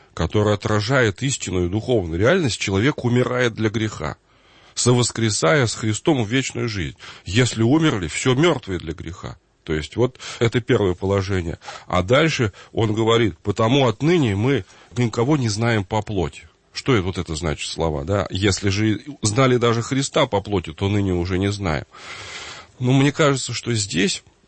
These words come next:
а для апостола Павла очень важно было, показывая и язычникам, показать и иудеям. А то,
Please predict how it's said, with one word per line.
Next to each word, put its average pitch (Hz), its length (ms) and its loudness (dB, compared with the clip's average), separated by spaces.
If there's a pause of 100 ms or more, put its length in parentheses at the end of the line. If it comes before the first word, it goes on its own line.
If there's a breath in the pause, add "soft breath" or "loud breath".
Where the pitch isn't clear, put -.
а 107 120 0
для 110 260 4
апостола 113 500 0
Павла 123 560 2
очень 110 340 -2
важно 113 380 0
было, 113 420 2 (280)
показывая 101 800 0
и 107 120 -4
язычникам, 107 920 -2
показать 107 640 0
и 113 160 0
иудеям. 131 600 0 (280)
А 80 160 -4 (420)
то, 123 340 2